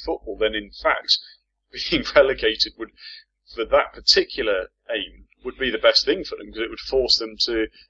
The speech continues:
to offload the foreigners who are on the higher wages. So, I mean, look, no fan likes to be relegated, stating the obvious, but in the long-term interest of the club, if they were, I don't think it would, it should be viewed as a disaster. But I don't think they will be relegated,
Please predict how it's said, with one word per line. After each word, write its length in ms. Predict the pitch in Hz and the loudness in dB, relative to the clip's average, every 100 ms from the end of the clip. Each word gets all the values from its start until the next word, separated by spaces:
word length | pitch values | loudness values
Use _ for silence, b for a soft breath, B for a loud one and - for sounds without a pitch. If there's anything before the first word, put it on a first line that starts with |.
| _ | _
to 100 | - | -2
offload 420 | - - 107 117 107 | 0 4 4 4 0
the 60 | |
foreigners 500 | - 107 98 95 92 | 0 2 2 0 0
who 220 | 104 104 | 2 4
are 100 | 101 | 4
on 100 | 95 | 2
the 60 | 92 | -4
higher 300 | - 110 92 | -2 2 2
wages. 460 | 98 95 - - - | 2 0 2 4 6
So, 220 | 113 107 b b b b b _ - | 4 2 b b b b b _ -2
I 80 | |
mean, 160 | 202 151 - | 0 -2 0
look, 180 | 123 | -2
no 200 | 117 156 | 4 4
fan 240 | - 113 107 | 4 -2 0
likes 240 | 107 - | 0 0
to 60 | 92 | -2
be 60 | |
relegated, 480 | 92 87 87 87 101 | -2 0 0 2 4
stating 440 | - - 107 - 90 | 4 4 2 0 0
the 80 | |
obvious, 320 | 135 - 98 - _ | 0 0 -6 -14 _
but 300 | 120 110 - 113 | -2 2 2 0
in 120 | 104 | -4
the 60 | |
long-term 440 | 110 143 131 127 113 | -2 -2 -2 -6 -4
interest 400 | 110 - 101 - | -6 -4 -4 -4
of 60 | |
the 140 | - - | -10 -6
club, 240 | 127 98 - _ _ - | -4 -4 -6 _ _ -8
if 140 | - | -2
they 100 | 110 | -2
were, 360 | 101 135 131 107 - | 4 6 6 6 0
I 80 | 110 | -2
don't 260 | 131 120 | -2 -4
think 220 | 113 104 - | -6 -8 -8
it 100 | 107 | -6
would, 160 | 110 _ _ - | -8 _ _ -10
it 120 | 123 | 0
should 280 | - 156 - | 4 4 4
be 100 | 104 | -2
viewed 320 | 104 92 - - | -4 -8 -10 -10
as 140 | 107 | -10
a 60 | 92 | -6
disaster. 540 | - 95 90 - 107 B B B _ | -2 -2 -2 -6 -6 B B B _
But 200 | 123 - | -4 2
I 60 | - | 4
don't 180 | 190 156 | 4 4
think 120 | 147 | -2
they 60 | 131 | -2
will 180 | 123 | -2
be 100 | 101 | -2
relegated, 600 | 92 87 - 82 - 104 | -4 -4 -4 -10 -6 -8